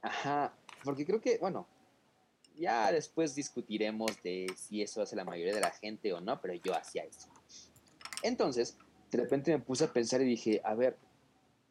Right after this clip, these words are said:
¿por, de dónde, dónde quedaron todos los conocimientos de la carrera?".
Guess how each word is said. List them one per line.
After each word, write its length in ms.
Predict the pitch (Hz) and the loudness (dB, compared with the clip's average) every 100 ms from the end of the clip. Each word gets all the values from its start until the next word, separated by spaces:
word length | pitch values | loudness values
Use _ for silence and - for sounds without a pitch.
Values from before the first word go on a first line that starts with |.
| _ | _
¿por, 120 | 147 | -6
de 100 | 135 | -2
dónde, 220 | 143 170 170 | -2 -2 -2
dónde 240 | 151 185 | -2 0
quedaron 300 | 196 147 160 | 0 -2 -2
todos 140 | 170 165 | -4 -6
los 100 | 165 | -6
conocimientos 580 | 131 104 - 120 123 135 | -6 -8 -6 -8 -6 -4
de 60 | 110 | -4
la 100 | 101 | -2
carrera?". 420 | 107 120 135 110 | -2 0 0 -2